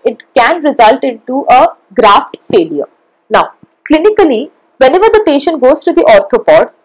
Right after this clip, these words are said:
he will do a Lachman test and an anterior drawer test, and if the A C L is torn, the tests are going to be positive. So when the orthopod knows that there is a A C L injury,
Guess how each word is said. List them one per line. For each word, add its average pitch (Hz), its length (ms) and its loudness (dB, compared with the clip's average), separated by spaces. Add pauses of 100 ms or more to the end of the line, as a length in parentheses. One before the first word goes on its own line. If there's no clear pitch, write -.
he 302 140 2
will 320 180 2
do 320 100 2
a 330 100 4
Lachman 285 520 -2
test 277 340 0
and 254 120 -4
an 254 80 -4
anterior 226 360 -2
drawer 226 320 2
test, 214 420 -2
and 254 120 -6
if 262 140 -6
the 294 180 -2
A 226 40 -2
C 269 200 -4
L 269 100 0
is 262 140 -8
torn, 262 340 -4
the 277 300 0 (160)
tests 220 180 0
are 247 80 0
going 220 140 -2
to 196 60 -6
be 254 100 -6
positive. 156 480 -2 (380)
So 359 180 0
when 381 120 0
the 403 80 2
orthopod 269 680 0
knows 240 420 0 (100)
that 247 240 2
there 226 140 2
is 233 100 -4
a 208 180 2
A 202 40 0
C 277 160 -2
L 320 140 4
injury, 226 320 0